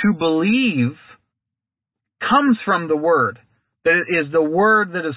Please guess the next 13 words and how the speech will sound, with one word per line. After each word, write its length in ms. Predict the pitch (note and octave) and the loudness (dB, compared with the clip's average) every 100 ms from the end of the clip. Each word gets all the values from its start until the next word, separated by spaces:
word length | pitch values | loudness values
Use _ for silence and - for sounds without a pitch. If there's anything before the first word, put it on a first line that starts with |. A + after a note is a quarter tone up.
| - | -4
spoken. 480 | E3+ D3+ B2 A2 - _ _ | 0 0 -2 -8 -10 _ _
And 100 | E3+ | -4
then 180 | F#3 F#3 | -2 -2
we're 160 | F#3 - | -2 -2
also, 540 | F#3+ A#3+ A#3 A#3 F#3+ - _ _ | 0 0 2 -2 -2 -8 _ _
uh, 200 | D#3 D#3 - _ - | -2 0 -2 _ -4
told 280 | A3 A#3 A3 - | 4 4 4 0
about 320 | E3 F3 E3 | -2 0 0
the, 180 | D3+ - | -2 -2
the 180 | D3+ C#3+ | -6 -6
Word 440 | C3+ C3 G#3 A#3+ G3+ | -4 -2 2 2 0
that 120 | - | -4
God 260 | F3 E3 | -2 -2